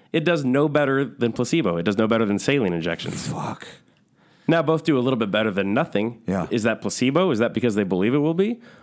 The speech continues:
Speaker 1: Or it could be physiological. It could be that you introduced a needle or some fluid into that epidural space. I mean, I don't know.
Speaker 2: How powerful is the pla-, placebo effect?
Speaker 1: Unbelievably powerful.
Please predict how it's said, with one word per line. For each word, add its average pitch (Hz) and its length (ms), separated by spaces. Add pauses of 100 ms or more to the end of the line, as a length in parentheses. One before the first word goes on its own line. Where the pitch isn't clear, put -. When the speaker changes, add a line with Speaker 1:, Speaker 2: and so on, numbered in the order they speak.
(140)
Speaker 1:
Or 175 200
it 170 140
could 208 140
be 202 100
physiological. 104 680
It 113 80
could 143 160
be 123 120
that 107 120
you 107 160
introduced 101 380
a 101 80
needle 110 320
or 95 160
some 95 180
fluid 131 320
into 95 160
that 95 100
epidural 90 420
space. - 380
I - 60
mean, 92 140
I 90 80
don't 90 160
know. 98 140 (380)
Speaker 2:
How - 140
powerful 120 460
is 90 300
the 82 380
pla-, 85 160 (140)
placebo 82 460
effect? 76 280
Speaker 1:
Unbelievably 101 680
powerful. - 520